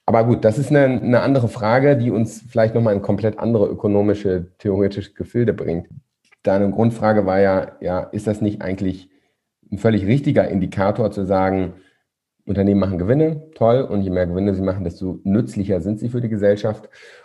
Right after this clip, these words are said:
Und ich glaube, da haben wir uns verrannt, da, das dachten wir tatsächlich, ne? Und, äh, das wurde ja auch so gelehrt und das ist, und es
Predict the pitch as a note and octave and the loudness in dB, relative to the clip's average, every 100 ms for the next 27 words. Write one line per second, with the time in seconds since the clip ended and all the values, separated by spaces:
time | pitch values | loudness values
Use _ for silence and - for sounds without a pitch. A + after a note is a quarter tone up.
0 | _ - G#2 B2+ A#2 A#2 G#2+ A2 C3+ C3+ | _ -4 0 4 4 4 4 4 4 2
1 | - B2 B2+ B2+ C3 A#2 A#2 - - - | -2 -2 2 2 2 2 0 -4 -18 -4
2 | A#2 B2 D3+ D3 A2 - G#2 A#2+ - C#3+ | 0 2 2 2 0 -2 -2 0 0 -2
3 | - C#3+ G#2+ E2+ - - - A#2+ - G#2+ | -2 0 2 0 -2 -4 -6 -12 -2 0
4 | B2+ G#2 G2 G2+ - G2 G2 F#2 F2+ - | 0 0 -4 -6 0 2 4 2 0 -2
5 | A2+ G#2+ D#2+ G2 G2 G2 G#2 C#3+ C3+ A#2+ | 2 4 2 0 -4 -2 0 2 4 2
6 | A#2+ G2 F#2+ F#2+ - G2 G2+ - _ _ | 0 -4 -6 -6 -10 -8 -10 -12 _ _
7 | _ _ _ _ _ _ - B2 B2 | _ _ _ _ _ _ -2 -2 -2